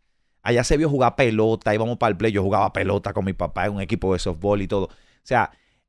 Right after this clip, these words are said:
el gay no es por una inclinación femenina. No es porque, ah, porque mami quería que naciera hembra, tampoco. Es un asunto que nace contigo.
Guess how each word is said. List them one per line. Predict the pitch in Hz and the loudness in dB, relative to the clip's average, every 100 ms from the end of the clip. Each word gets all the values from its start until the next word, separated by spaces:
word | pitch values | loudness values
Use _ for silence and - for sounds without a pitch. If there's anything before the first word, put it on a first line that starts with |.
| - | -4
el | 156 151 127 | -2 0 -2
gay | 143 185 170 123 - | 2 2 2 -2 -2
no | 113 135 143 143 | -2 0 0 0
es | 143 117 - | -2 -4 -6
por | - 107 | -4 -2
una | 113 123 | -2 -4
inclinación | 117 120 107 90 117 110 | -4 -6 -6 -4 -2 -2
femenina. | 98 104 90 87 110 95 82 - _ _ _ _ _ | -2 -4 -2 -2 -2 -2 -4 -10 _ _ _ _ _
No | 107 | 0
es | 131 | 2
porque, | 135 143 127 | 2 0 2
ah, | 110 110 | 0 0
porque | 120 110 | -2 -2
mami | 110 147 | -2 -2
quería | 143 127 | -2 -2
que | 127 | -2
naciera | 101 113 98 92 | -4 0 2 2
hembra, | 107 87 80 | 0 -2 -2
tampoco. | 104 110 95 131 147 - 82 _ _ _ _ _ _ | -2 -2 0 0 0 -6 -14 _ _ _ _ _ _
Es | 147 208 | 0 2
un | 220 | 2
asunto | 196 165 156 147 156 | 0 0 -2 -2 -2
que | 156 143 | 0 -2
nace | 139 151 165 180 | -2 -2 -2 -2
contigo. | 165 131 165 147 | -2 0 0 2